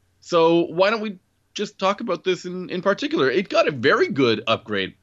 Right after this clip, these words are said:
What happened here is they added a larger battery to the vehicle. Now it is, um, eighteen kilowatt hours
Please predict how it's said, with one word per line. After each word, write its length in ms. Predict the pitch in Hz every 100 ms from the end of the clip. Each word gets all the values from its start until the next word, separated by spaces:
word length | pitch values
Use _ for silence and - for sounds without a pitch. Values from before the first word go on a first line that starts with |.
| _
What 200 | 160 247
happened 340 | 220 370 381
here 240 | 294 180 170
is 120 | 147
they 180 | 156 147
added 240 | 139 160
a 140 | 127 107
larger 420 | 101 127 165 262
battery 460 | 127 113 104 107
to 100 | 107 101
the 80 |
vehicle. 440 | 87 95 92 110 135
Now 300 | 117 143 -
it 120 | 151
is, 540 | 127 131 127 123 120 -
um, 520 | 123 123 117 113 107 _ 160
eighteen 320 | 208 285 285
kilowatt 420 | 190 160 131 -
hours 520 | 98 90 107 - -